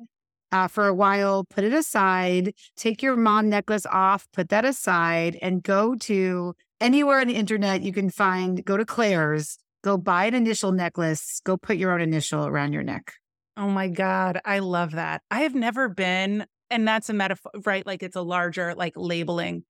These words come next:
Speaker 2: Somebody tried to give me those kids' necklaces when I had my babies, and I thought, "No, I'm not them.
Speaker 1: Yes.
Speaker 2: I'm me.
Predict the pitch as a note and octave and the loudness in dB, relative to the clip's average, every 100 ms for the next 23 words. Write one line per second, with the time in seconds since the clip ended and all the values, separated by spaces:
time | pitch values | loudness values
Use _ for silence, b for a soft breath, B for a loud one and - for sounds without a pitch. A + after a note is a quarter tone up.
0 | _ _ - A#3+ D4 - G#3+ F#3+ F3 E3+ | _ _ -6 -2 0 -2 -2 -4 -4 -4
1 | E3 F3 D#3+ - F3 D3+ E3+ - E3+ F#3+ | -4 -4 -6 -8 -8 -6 -6 -4 -6 -4
2 | F#3 F3+ - - F3 F3 E3 E3+ E3+ D#3+ | -4 -4 -6 -12 -6 -2 -2 -2 -4 -4
3 | D#3+ F3 G3+ G3+ F3+ F3 - F3+ F3+ F#3 | -6 -4 -4 -4 -4 -4 -2 -2 -2 -4
4 | F3 B3 A#3 - F#3 C4+ B3+ - D3+ D#3+ | -2 0 -2 -2 -2 0 -2 -4 -8 -2
5 | G3+ - A3 F#3 B3+ G3 F3+ | -2 -2 -4 -4 -6 -8 -10